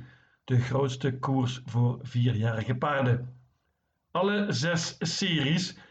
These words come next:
krijgen we te zien in deze meeting, plus ook nog één serie van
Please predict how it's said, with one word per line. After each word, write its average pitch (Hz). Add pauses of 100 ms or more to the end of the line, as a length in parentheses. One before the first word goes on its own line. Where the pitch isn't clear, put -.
(160)
krijgen 139
we 143
te -
zien 139
in 135
deze 127
meeting, 139 (320)
plus 202
ook 202
nog 170
één 151
serie 131
van 127